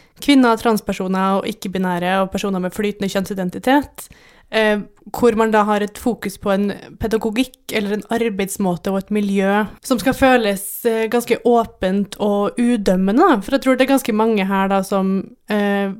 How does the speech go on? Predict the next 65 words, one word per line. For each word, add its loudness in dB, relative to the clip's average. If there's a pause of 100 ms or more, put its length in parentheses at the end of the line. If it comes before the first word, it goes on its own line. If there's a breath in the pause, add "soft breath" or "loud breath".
(260)
har -4
følt 0
at -2
de 2
har 2
vært -16
i 0
situasjoner 0
hvor -2
det 0
blir -2
for -6
eksempel -4
veldig, -2 (560 soft breath)
i -6
hvert -4
fall -8
jeg 2
som -8
kvinne, 2
synes -4
at 0
det -2
kan 0
ofte -8
være -2
mye -2
guttastemning, 0
at 2
det 0
er 2
veldig, -2
det -2
er 4
vanskelig -2
å -14
komme 2
inn 2
på, 0
det 0
er 2
en 0
intern 0
jargong, 2
de 2
har 2
gjerne 4
jobbet 0
sammen 0
i 2
mange, 2
mange 2
år, 4
da. 4 (640 loud breath)
Og 4 (600)
det 2
er 4
mange 2
som -2
kjenner 2
på 2
at 0
man 2
ikke -6
føler 0